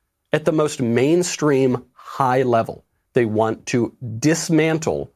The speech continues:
the law enforcement apparatus of this country. You cannot ask law enforcement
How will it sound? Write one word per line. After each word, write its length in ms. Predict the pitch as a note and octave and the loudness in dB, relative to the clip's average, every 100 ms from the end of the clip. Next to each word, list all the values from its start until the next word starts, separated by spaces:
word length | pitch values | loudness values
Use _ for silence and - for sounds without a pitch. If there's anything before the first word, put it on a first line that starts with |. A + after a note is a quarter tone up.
| _ _ _ - | _ _ _ 2
the 80 | |
law 260 | B2+ B2+ D3 | 4 4 2
enforcement 460 | C3 G#2+ F#2+ G#2+ F2 | 0 -2 -2 -2 -2
apparatus 500 | E2+ E2+ D#2+ E2 - | 0 0 0 -4 -8
of 160 | G#2+ | -6
this 160 | A2 - | -6 -2
country. 400 | A#2+ - - - _ _ _ _ _ _ _ _ _ _ _ _ _ _ - | -4 -4 -8 -14 _ _ _ _ _ _ _ _ _ _ _ _ _ _ 0
You 240 | C#3+ D#3+ | 2 2
cannot 680 | D#3+ - F#3+ A3+ G#3 G3 - | -2 -2 -2 2 2 0 -2
ask 520 | D#3 D#3+ G2 - - - _ _ _ - | -2 -2 -2 -6 -12 -18 _ _ _ -2
law 200 | G2+ D3 | 0 2
enforcement 640 | C#3+ F3+ G#3+ G#3+ - - | 2 0 0 -2 -10 -10